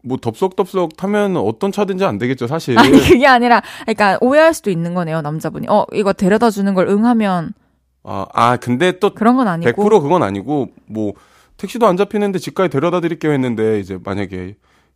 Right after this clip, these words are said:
Speaker 1: 사시는 데가 사 층이라고 쳐요.
Speaker 2: 음.
Speaker 1: 그럼 딱 집까지 데려오는데 사 층 문 앞에 아니고 갑자기 "왜 따라오세요?" 이랬는데 "아, 사 층 문 앞까지 데려다 드릴게요."
Speaker 2: <laughs>
Speaker 1: 이러면 그건 백 프로죠. 백 프로 이상한 사람이라고.
Speaker 2: 아.
Speaker 1: 어떻게 사 층 문 앞까지 따라옵니까?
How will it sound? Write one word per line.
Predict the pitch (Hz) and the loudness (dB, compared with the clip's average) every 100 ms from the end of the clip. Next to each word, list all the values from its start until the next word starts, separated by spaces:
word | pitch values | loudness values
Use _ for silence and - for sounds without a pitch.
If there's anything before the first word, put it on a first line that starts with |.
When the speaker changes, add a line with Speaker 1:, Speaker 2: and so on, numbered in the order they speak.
| _ | _
Speaker 1:
사시는 | - 175 190 156 | -12 -8 -6 -4
데가 | 110 98 | -6 -6
사 | - | -10
층이라고 | - 135 120 95 | -10 -4 -4 -4
쳐요. | - 175 120 90 95 | -8 -10 -10 -10 -6
Speaker 2:
음. | 135 | -6
Speaker 1:
그럼 | 90 | -6
딱 | 120 | -8
집까지 | - - 131 | -12 -6 -4
데려오는데 | 113 98 107 104 95 | -2 -2 -4 -6 -8
사 | - | -10
층 | 107 127 | -10 -10
문 | 92 117 | -6 -4
앞에 | 131 | -4
아니고 | 107 95 95 | -6 -8 -10
갑자기 | 98 104 95 95 _ _ | -12 -12 -12 -14 _ _
"왜 | 123 | -4
따라오세요?" | 139 339 370 392 349 233 226 | -4 -2 -2 -2 0 0 0
이랬는데 | 120 113 110 | -2 -2 -4
"아, | 80 | -6
사 | - | -10
층 | 135 180 | -4 -4
문 | 120 131 | -2 -2
앞까지 | 170 185 165 | 0 -2 -2
데려다 | 110 127 143 | -2 0 -2
드릴게요." | 131 120 247 113 127 120 | -2 -4 -4 -2 0 0
Speaker 2:
<laughs> | 359 254 - | 0 -2 0
Speaker 1:
이러면 | 131 139 135 | 0 2 0
그건 | 117 104 | -4 -4
백 | 104 - | -6 -6
프로죠. | 117 98 - 101 _ - - - - - - | -6 -6 -10 -20 _ -20 -20 -20 -20 -20 -4
백 | 120 - | -4 -4
프로 | - 127 | -4 -4
이상한 | 95 95 120 117 | -2 -2 0 0
사람이라고. | 110 98 92 - - | 0 -2 -4 2 6
Speaker 2:
아. | - - 698 - - 906 - 988 - _ _ _ _ _ - | 6 2 -8 -4 2 4 4 2 0 _ _ _ _ _ -20
Speaker 1:
어떻게 | 98 - 131 147 | -12 -8 -4 -6
사 | 101 | -6
층 | - - 139 90 | -10 -4 -4 -2
문 | 95 | 4
앞까지 | - - - - | 8 8 8 6
따라옵니까? | 147 160 - 762 807 123 98 - - 762 113 | 4 6 8 8 6 4 4 4 4 2 -2